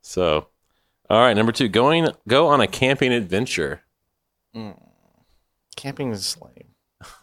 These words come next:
Speaker 1: <laughs> Like, you don't wanna go out and get in a tent and sleep in, under the stars?
Speaker 2: That's not under the stars, in a tent.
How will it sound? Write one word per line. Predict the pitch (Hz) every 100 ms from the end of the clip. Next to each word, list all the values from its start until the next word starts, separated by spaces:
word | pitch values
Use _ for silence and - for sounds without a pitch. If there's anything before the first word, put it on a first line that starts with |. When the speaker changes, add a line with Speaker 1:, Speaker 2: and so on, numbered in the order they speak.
| 147 - 156
Speaker 1:
<laughs> |
Like, | 170 107 113
you | 120
don't | 117 123
wanna | 120 95 - - _ _ -
go | 110 117 110
out | 113 123 -
and | 104 98 95
get | 107
in | 113
a | 95
tent | - 117 147 98
and | 85 82 -
sleep | 107 123 - _ _ _
in, | 113 110 -
under | 107 113
the | 107 107
stars? | - 117 208 226 - - _ _
Speaker 2:
That's | 120 -
not | 127
under | 117
the |
stars, | - 156 98 104
in |
a | 90
tent. | 143